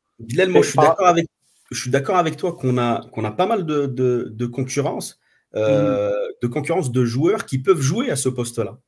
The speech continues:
Speaker 1: Parce que
Speaker 3: Mhm.
Speaker 1: les joueurs que tu cites, c'est des joueurs qui ont des profils plus ou moins différents. Euh, sur le système hybride qui est en train de se mettre en place en équipe nationale,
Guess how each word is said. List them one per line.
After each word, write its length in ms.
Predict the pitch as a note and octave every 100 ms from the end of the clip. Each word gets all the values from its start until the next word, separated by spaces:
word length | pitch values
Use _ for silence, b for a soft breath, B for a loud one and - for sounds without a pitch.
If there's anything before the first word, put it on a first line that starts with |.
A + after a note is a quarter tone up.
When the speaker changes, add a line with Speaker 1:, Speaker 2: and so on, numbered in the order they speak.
| _
Speaker 1:
Parce 140 | A2+ -
que 60 |
Speaker 3:
Mhm. 160 | D3+ C#3
Speaker 1:
les 180 | C#3 D3
joueurs 260 | E3+ F#3+ -
que 80 | C3
tu 140 | D3+
cites, 360 | - B3 A#3+ -
c'est 260 | - - C3
des 80 | C3
joueurs 260 | E3+ F#3+
qui 140 | - D3+
ont 120 | E3
des 120 | C#3
profils 400 | C3+ D3+ - F3
plus 220 | - D3
ou 20 |
moins 140 | D#3 D3+
différents. 340 | D#3 F3 E3+ _ _ b b b b b -
Euh, 460 | A2+ A2+ A2+ A2+ -
sur 240 | - B2+
le 80 | C3
système 400 | C3 F3 - E3+
hybride 360 | F3 D#3+ F3 C3+
qui 120 | D3
est 40 |
en 80 | B2+
train 180 | - C#3
de 40 |
se 120 | C3+
mettre 220 | C3+ C3 C#3
en 60 |
place 240 | C3 C3 B2+
en 80 |
équipe 260 | A#2+ A#2+ A#2
nationale, 480 | A2+ - C#3+ G#3+